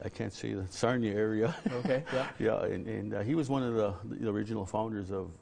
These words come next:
Speaker 1: Indian Resource Council, and, uh, it, it extends right into the, the East Coast as well. So, you know, we, uh,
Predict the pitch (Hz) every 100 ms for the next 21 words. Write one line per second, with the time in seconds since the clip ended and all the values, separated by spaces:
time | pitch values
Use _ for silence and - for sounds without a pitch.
0 | - 113 101 101 101 104 98 - 107 104
1 | 107 101 101 98 98 95 92 - - -
2 | - - 104 127 143 135 - 143 120 120
3 | 120 104 110 104 98 95 85 107 - 98
4 | 101 - 92 95 95 95 - 107 95 -
5 | 113 104 101 101 101 101 101